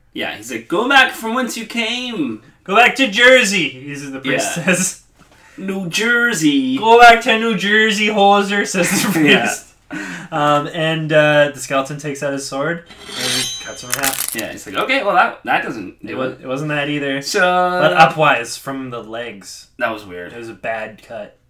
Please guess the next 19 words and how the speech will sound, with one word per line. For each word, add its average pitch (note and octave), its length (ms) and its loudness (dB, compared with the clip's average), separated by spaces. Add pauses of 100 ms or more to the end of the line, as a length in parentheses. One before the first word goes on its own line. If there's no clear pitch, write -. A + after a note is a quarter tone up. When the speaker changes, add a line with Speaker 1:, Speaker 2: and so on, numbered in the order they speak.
Speaker 1:
So - 160 -6
Neighborhood C#3+ 360 0
Watch D3 220 2
got D3+ 220 4
back D#3+ 160 0
together, D#3+ 480 -4
and C3+ 120 -14
they're B2 80 -12
like, B2 160 -12
"Okay." D#3+ 300 -10 (380)
Speaker 2:
All A2+ 40 -14
right, B2+ 240 -8
two D3+ 140 -10
down. C3 220 -4
We B2 80 -12
lost C3 260 -2
a B2+ 40 -12
small C3+ 340 -2
boy. C3+ 500 0